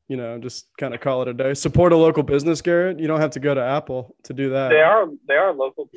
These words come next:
Speaker 2: Apple is local to me, but, uh,
Speaker 1: That's scary.
Speaker 2: I have
Speaker 1: Um, <laughs>
Speaker 2: I have the, you know, the Apple Care, Apple Care Plus, so it, it is ten dollars if you do the screen replacement.
Speaker 1: Of cou-, of course you do. Um, we are joined today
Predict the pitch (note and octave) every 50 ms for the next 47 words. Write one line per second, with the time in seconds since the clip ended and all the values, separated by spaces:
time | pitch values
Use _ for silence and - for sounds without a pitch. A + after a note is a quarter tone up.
0 | - - C#3 C3+ - F#3 E3+ C#3+ A2 C#3 C#3+ C3+ _ A#2 A2+ A#2 A2+ - A2+ G#2+
1 | - _ A2 A2 A2+ A2+ - - - _ _ _ - D3+ C#3+ C3+ B2+ - - _
2 | _ _ - - B2+ B2 B2 A#2+ A#2+ A#2+ A#2+ A#2+ A#2+ A#2+ A#2+ A#2+ - - D3+ D3+
3 | D3 C#3 - - - - - - _ _ _ _ - C3+ C3 C3 C3 C3 C3 C#3+
4 | C3 - D#3+ D3+ D3+ D3+ D3+ D3+ D3+ D3+ - - - - _ _ _ - - -
5 | D#3 F#3+ F#3 - - - - - _ _ _ _ - - _ - _ - - C#4
6 | - D3 D3+ D#3+ D#3+ D#3+ D#3+ D3+ D3 C#3 C3+ C3 B2 C3 A#2 B2+ B2+ - C3+ A#2
7 | _ C3+ B2 A#2+ A#2 A2+ A2 - - B2+ - _ _ _ - A2 G#2 _ _ _
8 | F3+ F3 E3 D#3 - _ _ _ - C3+ B2 A#2 A2+ A2+ A#2 A2+ - B2+ C3+ B2+
9 | B2+ B2 A#2+ _ _ - A#2+ A#2 A#2 A2 A2 A2 G#2 A#2 - _ G#2+ - _ A2+
10 | - - - - _ _ - - - - - _ - - C#3 - - C#3+ - _
11 | - C#3+ - - D#3 C#3+ C#3 B2+ - C#3 C3 B2+ C3 B2+ B2+ B2 - _ _ _
12 | _ _ - D3 C#3+ D3 C#3+ C#3+ C#3 C#3 C#3 C#3 C3+ C3+ - - C#3+ E3 F3 E3
13 | D#3 C3 C#3+ D3 D3+ D#3 D#3 C#3 - C#3+ C#3 C#3 C#3 C#3 C#3+ D#3